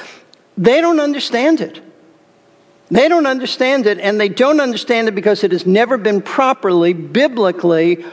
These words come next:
rationally, cohesively explained to them. They see election as if it's unfair, as if it's not right of God to elect only certain people, but not everyone to salvation, as if it's unjust for God to be selective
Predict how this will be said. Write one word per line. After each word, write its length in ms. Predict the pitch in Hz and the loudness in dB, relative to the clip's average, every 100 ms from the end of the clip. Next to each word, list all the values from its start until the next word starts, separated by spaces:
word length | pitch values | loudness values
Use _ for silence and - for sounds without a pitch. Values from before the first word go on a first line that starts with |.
| - | -6
rationally, 1080 | 160 196 240 320 - - 185 160 156 160 175 - - - - _ _ _ _ | 0 2 2 0 0 0 0 2 2 0 -2 -10 -20 -20 -20 _ _ _ _
cohesively 800 | - 214 202 320 320 214 170 185 | 0 2 2 2 2 -2 0 2
explained 460 | 214 - 320 311 370 | 0 0 0 2 2
to 100 | 220 | 0
them. 260 | 165 135 - - - - | -2 -4 -8 -16 -20 -4
They 280 | 160 240 330 | 2 4 2
see 420 | - 339 339 320 | 0 2 4 2
election 720 | 247 226 226 220 - 190 175 | 2 2 2 2 0 0 0
as 240 | 175 190 220 | 0 0 0
if 140 | 214 | 0
it's 180 | 208 - | -2 0
unfair, 1000 | 208 190 175 - 269 302 254 156 131 - - - - | 2 0 -2 0 2 4 2 -2 -6 -14 -20 -8 -4
as 100 | 208 | 0
if 100 | 233 | 0
it's 200 | - 262 | 0 0
not 280 | 294 196 | 0 0
right 320 | 190 240 294 277 | 0 2 2 2
of 200 | 190 190 | 0 0
God 300 | 233 247 - | 2 0 0
to 120 | 220 | 2
elect 320 | 214 220 - | 2 0 0
only 300 | 220 254 254 | 0 2 0
certain 400 | 196 254 233 214 | 0 2 2 -2
people, 380 | 202 220 - 208 | -2 -2 0 0
but 160 | 214 208 | 2 2
not 180 | 226 | 2
everyone 480 | 240 285 262 196 190 | 2 2 0 0 -2
to 140 | 190 190 | -2 0
salvation, 600 | 214 196 226 247 - 147 - - - | 0 2 0 0 -4 -6 -12 -12 -2
as 220 | 220 269 | -2 0
if 120 | 254 | 0
it's 180 | 254 247 | 0 0
unjust 640 | 240 202 - 233 294 - | 0 0 0 0 0 -2
for 120 | - | -2
God 360 | 220 220 226 233 | 2 2 2 0
to 100 | 208 | -4
be 120 | 214 | -4
selective 800 | 185 226 196 247 - - 190 190 | 0 2 4 2 2 0 0 -2